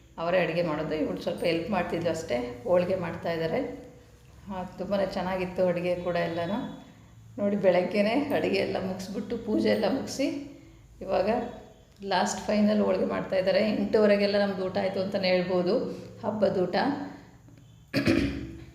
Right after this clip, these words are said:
ಬೇಳೆ ಹೋಳಿಗೆ, ಚಿತ್ರಾನ್ನ, ಮತ್ತು ಹೀರೆಕಾಯಿ ಪಲ್ಯ, ಹಪ್ಪಳ, ಸಂಡಿಗೆ,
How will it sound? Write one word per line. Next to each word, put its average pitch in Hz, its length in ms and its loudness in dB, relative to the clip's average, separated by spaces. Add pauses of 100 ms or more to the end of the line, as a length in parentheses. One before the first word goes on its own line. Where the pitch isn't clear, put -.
(600)
ಬೇಳೆ 190 360 0
ಹೋಳಿಗೆ, 190 380 0
ಚಿತ್ರಾನ್ನ, 190 540 -2 (640)
ಮತ್ತು - 200 -10
ಹೀರೆಕಾಯಿ 185 560 0
ಪಲ್ಯ, 185 440 -2 (440)
ಹಪ್ಪಳ, 190 260 -10 (320)
ಸಂಡಿಗೆ, 180 720 -4